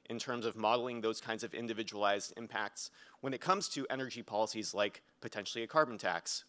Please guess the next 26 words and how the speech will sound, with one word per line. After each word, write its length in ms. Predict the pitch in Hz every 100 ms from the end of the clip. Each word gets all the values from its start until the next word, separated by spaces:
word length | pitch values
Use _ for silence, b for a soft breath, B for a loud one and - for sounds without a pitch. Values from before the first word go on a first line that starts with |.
| _
or, 480 | 113 110 107 104 104 b b b 110
uh, 260 | 107 104
the 100 | 113
U 140 | 107 113
K, 180 | 117
for 140 | 107 110
example, 320 | 110 107 110
did 160 | 110 101
an 140 | 98 -
energy 340 | 117 107 104
price 320 | - 110 110
guarantee. 640 | - 107 98 - 131 92 - B B B
So 120 | 143
some 160 | 185
of 60 | 175
these 160 | 135 -
supply 580 | 131 127 127 127 127 - b b
and 200 | 143 151
demand 320 | 117 117 117 113
side 360 | 110 104 95
policies, 640 | 127 120 117 107 98 - - B B B -
um, 380 | 110 104 101 -
really 220 | 123 123
have 180 | 120 113
an 80 | 110
impact 440 | 104 110 104 -